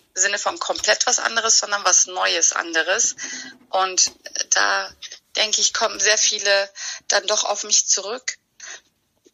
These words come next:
und auf diese Idee. Also genau, es haben sich auch schon einige gemeldet und entsprechende Feedbacks gegeben, fand ich auch toll.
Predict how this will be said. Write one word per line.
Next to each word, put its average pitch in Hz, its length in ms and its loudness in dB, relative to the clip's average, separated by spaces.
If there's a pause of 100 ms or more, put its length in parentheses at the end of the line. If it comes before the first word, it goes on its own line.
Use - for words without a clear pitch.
(420)
und 208 220 -2
auf 202 160 0
diese - 240 2
Idee. 220 480 -2
Also 214 400 -2 (600)
genau, 190 300 -2
es - 160 2
haben 226 160 -2
sich - 160 2
auch 233 120 0
schon 240 200 0 (140)
einige 240 340 -2
gemeldet 226 560 0
und 220 400 -2
entsprechende - 480 0
Feedbacks - 520 0
gegeben, 214 440 -2
fand 202 240 0
ich - 160 0
auch - 200 -2
toll. 220 420 2